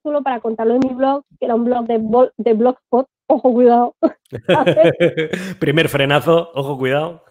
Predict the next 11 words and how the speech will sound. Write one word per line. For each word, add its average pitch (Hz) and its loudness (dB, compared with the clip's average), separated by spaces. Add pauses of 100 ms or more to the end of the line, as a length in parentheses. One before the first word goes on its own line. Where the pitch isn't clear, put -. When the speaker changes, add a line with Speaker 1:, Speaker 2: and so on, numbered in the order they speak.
(220)
Speaker 1:
Sí, 302 0
Speaker 2:
Aviso 285 4
Speaker 1:
eh, 285 0
Speaker 2:
curva. 202 2
Speaker 1:
y 294 4
ahí, 262 4 (200)
pues, - -8 (520)
encima, 311 2 (200)
yo 254 0
ahí 277 0
contaba 262 -2